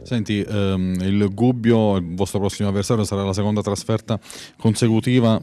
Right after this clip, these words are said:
non stanno granché bene come risultati, però è una squadra ostica.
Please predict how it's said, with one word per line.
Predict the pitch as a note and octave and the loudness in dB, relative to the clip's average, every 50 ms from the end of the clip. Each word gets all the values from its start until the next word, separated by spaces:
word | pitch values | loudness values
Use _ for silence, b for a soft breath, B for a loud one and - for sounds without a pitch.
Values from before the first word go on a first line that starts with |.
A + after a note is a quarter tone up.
| - - | -4 -4
non | - G2+ G#2 A2+ A2+ | 0 2 4 4 4
stanno | A2 - - A2 G2 G2 | 4 2 2 2 4 4
granché | F#2+ G2 G2 F#2+ F#2 - G#2 G2 F#2+ F#2 | 4 4 2 2 2 2 2 2 2 2
bene | F2 E2+ G2 F#2 E2+ E2 - | 2 0 0 0 0 -2 -2
come | - B2+ A2+ A2 G#2+ | 0 2 2 2 2
risultati, | G#2+ G#2 F2+ G2+ F#2+ F2 - F2+ D#2+ D2+ - G2+ | 0 0 -2 -2 -4 -4 -4 -6 -6 -6 -6 -6
però | - A2+ G#2 G2 | -4 -2 -2 -2
è | - - | -2 -2
una | G2 F#2 F2+ | -2 -2 -2
squadra | F2 - - G#2 G2+ F#2+ F2+ F#2 F#2 F#2 F2+ F2 F2 - | -4 -4 -2 -2 0 0 0 -2 -2 -2 -2 -2 -4 -4
ostica. | G2 F#2+ - - - E2+ E2 - D#2+ D#2+ | -6 -6 -8 -10 -12 -14 -14 -14 -16 -18